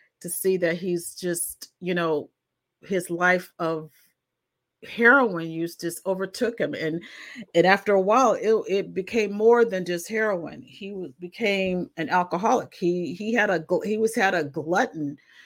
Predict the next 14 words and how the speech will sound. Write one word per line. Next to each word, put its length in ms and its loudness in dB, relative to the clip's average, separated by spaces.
He 100 -6
was 200 -4
glutton 440 0
for, 640 4
you 100 -2
know, 180 2
drugs 720 2
and 240 -4
alcohol. 720 0
And 520 2
even 300 4
to 140 4
the 100 2
point, 560 2